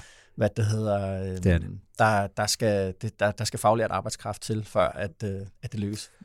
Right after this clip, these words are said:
Speaker 1: Optagelsen
Speaker 2: Ja.
Speaker 1: gik galt, Jakob.
Speaker 2: Ja, vi har fået nogle, øh, vi har fået nogle, nogle virkelig smarte nye, øh,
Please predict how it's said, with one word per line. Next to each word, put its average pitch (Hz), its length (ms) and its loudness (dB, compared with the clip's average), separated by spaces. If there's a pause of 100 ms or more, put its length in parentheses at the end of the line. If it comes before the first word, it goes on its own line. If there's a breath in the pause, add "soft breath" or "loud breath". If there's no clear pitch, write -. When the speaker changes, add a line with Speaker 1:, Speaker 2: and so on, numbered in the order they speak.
Speaker 1:
Optagelsen 151 320 6
Speaker 2:
Ja. - 40 0
Speaker 1:
gik - 140 -2
galt, 165 440 2
Jakob. 131 320 6
Speaker 2:
Ja, 101 120 -2 (120)
vi 139 80 10
har 135 60 12
fået 160 300 10
nogle, 127 460 10
øh, 104 80 8
vi 123 60 10
har 123 40 10
fået 147 160 8
nogle, 127 340 8
nogle 120 180 8
virkelig 151 240 8
smarte 113 320 4
nye, 113 420 6
øh, 95 60 -2